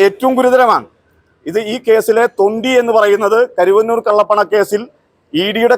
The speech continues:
കയ്യിൽ കിട്ടിയ തൊണ്ടി എന്ന് പറയുന്നത് സതീഷ് കുമാറിൻ്റെയും അതുപോലെ തന്നെ ഈ പറയുന്ന എ സി മൊയ്തീൻ്റെയും കള്ളപ്പണമാണ്. സതീഷ് കുമാർ പ്രതിയാണ്. അന്ന് റെയ്ഡ് നടത്തിയ അമ്പത്തിയേഴ്,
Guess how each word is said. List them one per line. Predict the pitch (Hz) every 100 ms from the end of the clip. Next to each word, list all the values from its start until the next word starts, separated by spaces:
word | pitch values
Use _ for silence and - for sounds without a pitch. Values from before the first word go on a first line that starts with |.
| 214
കയ്യിൽ | 202 214 240 _ _ _ _ -
കിട്ടിയ | 185 - 254 277
തൊണ്ടി | 262 226 226
എന്ന് | 220 220
പറയുന്നത് | 202 196 196 220 - _ _ -
സതീഷ് | 175 226 -
കുമാറിൻ്റെയും | 220 214 202 202 202 202 196
അതുപോലെ | 190 202 208
തന്നെ | 202 196 214 208 _ _ _ _ 165
ഈ | 190
പറയുന്ന | 190 196 196 190 190
എ | 190
സി | 226 214
മൊയ്തീൻ്റെയും | 202 202 190 190 196 180
കള്ളപ്പണമാണ്. | 185 185 202 196 143 - _ _ _ _ _ _ -
സതീഷ് | 170 220 220
കുമാർ | 233 214
പ്രതിയാണ്. | 214 214 165 113 _ _ _ _ - 156
അന്ന് | 202 226
റെയ്ഡ് | 220 233 233
നടത്തിയ | 202 220 226 233 - _ _ 160
അമ്പത്തിയേഴ്, | 190 214 214 226 233 196 214 220